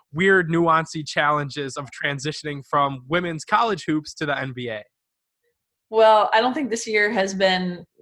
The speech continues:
Speaker 2: you know, typical in any shape of the word, obviously, because of a huge transition from, you know, West Coast to East Coast, women's basketball to men's, college to pro, but then throw in,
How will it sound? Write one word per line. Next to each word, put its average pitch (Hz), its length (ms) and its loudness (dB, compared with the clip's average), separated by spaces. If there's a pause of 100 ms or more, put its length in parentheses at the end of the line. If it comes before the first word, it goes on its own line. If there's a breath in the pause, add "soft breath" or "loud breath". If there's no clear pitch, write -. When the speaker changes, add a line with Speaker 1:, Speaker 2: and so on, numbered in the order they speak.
Speaker 2:
you 185 100 -8
know, 170 80 -6
typical 190 720 0
in 180 240 -4
any 196 360 -2
shape 185 380 0
of 180 200 -4
the 185 100 -2
word, 175 480 0
obviously, 175 480 0
because 185 300 -6
of 180 80 -4
a 180 40 -4
huge 226 360 -8
transition 196 600 -4
from, 165 400 -6 (440 soft breath)
you 214 80 -6
know, 160 80 -4
West 202 360 -2
Coast 208 220 -4
to 202 100 -10
East 202 200 -10
Coast, 190 540 -4
women's 202 340 -6
basketball 196 320 -2
to 196 60 -4
men's, 185 420 -2
college 190 420 -2
to 190 100 -10
pro, 180 360 -2
but 180 100 -12
then 190 300 -4
throw 185 180 0
in, 185 260 -4